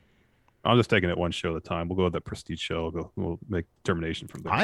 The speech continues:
Speaker 1: That's nice.
Speaker 2: tempted to go to, uh, Supreme Pro Wrestling on the twentieth.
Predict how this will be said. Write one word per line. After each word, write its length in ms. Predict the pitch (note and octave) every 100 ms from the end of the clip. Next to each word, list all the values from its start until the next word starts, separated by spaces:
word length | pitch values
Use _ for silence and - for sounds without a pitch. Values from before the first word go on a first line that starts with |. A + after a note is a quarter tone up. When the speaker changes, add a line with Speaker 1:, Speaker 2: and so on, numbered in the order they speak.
| C#3+
Speaker 1:
That's 40 | F#2+
nice. 100 | -
Speaker 2:
tempted 320 | C3+ F#3+ F2
to 100 | E2
go 240 | D2+ E2+
to, 100 | E2+ D#2
uh, 480 | D2+ A#1 D#2+ D#2
Supreme 380 | C#2+ - - A2+
Pro 160 | G2+ F#2
Wrestling 460 | E2 C#3 - C#2+ D2
on 100 | C#2
the 80 | B1
twentieth. 760 | - E2 C#3+ G#1+ - - -